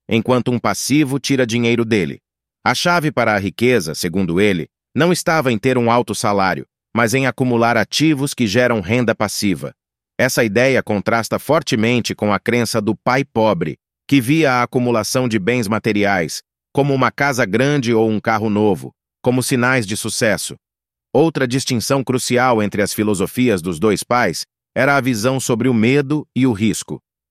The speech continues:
O pai pobre tendia a evitar riscos, especialmente no que diz respeito a finanças. Ele acreditava que um emprego seguro e uma renda estável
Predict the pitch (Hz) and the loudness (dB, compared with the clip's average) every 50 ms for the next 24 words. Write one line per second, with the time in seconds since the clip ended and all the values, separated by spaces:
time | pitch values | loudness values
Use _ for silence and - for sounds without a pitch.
0 | _ _ - 110 104 - - 151 151 147 - - 110 107 107 104 92 87 85 76 | _ _ -2 -2 -2 0 0 0 0 0 -2 0 0 2 2 2 0 0 -4 -6
1 | - _ _ _ _ _ - 147 143 143 127 104 131 151 151 147 135 131 131 131 | -8 _ _ _ _ _ -4 -2 0 0 0 0 2 2 2 2 2 2 0 0
2 | 113 117 117 - 120 120 123 117 95 104 123 120 101 - - - 73 - - - | 0 0 -2 -2 0 0 0 0 0 0 0 0 0 -2 -4 -8 -8 -8 -10 -14
3 | _ _ _ _ _ - - 120 - - 170 156 - 156 139 131 139 147 147 - | _ _ _ _ _ -4 -4 -4 -2 -2 -2 0 0 0 0 0 0 -2 -2 -2
4 | 139 135 127 - 117 95 120 117 92 117 113 - - - 123 123 - 117 104 - | -2 -2 -2 -2 -2 -2 -2 -2 0 -2 -2 -2 -2 -2 -2 -2 0 -2 -2 0
5 | 123 110 101 92 82 76 - - 57 - - - _ _ _ _ _ _ _ _ | 0 0 0 0 -2 -4 -6 -10 -10 -12 -14 -16 _ _ _ _ _ _ _ _
6 | - 117 139 143 139 - 139 135 113 113 110 - 135 127 127 113 104 98 - 113 | 0 0 2 2 2 0 0 -2 0 -2 -2 0 0 0 0 0 -2 -2 -2 -2
7 | 110 107 107 98 - 117 120 117 104 101 - - 104 80 80 95 120 135 131 98 | 0 0 0 0 0 0 0 0 0 -2 -2 -2 -4 -2 -2 0 0 2 2 2
8 | 87 82 82 85 87 85 82 80 98 104 104 95 98 87 - - - 107 113 113 | 0 0 -2 -2 -2 -4 -4 -2 -2 -2 0 0 -2 -2 -4 -2 0 0 0 0
9 | 101 76 73 69 64 | 0 -2 -4 -6 -8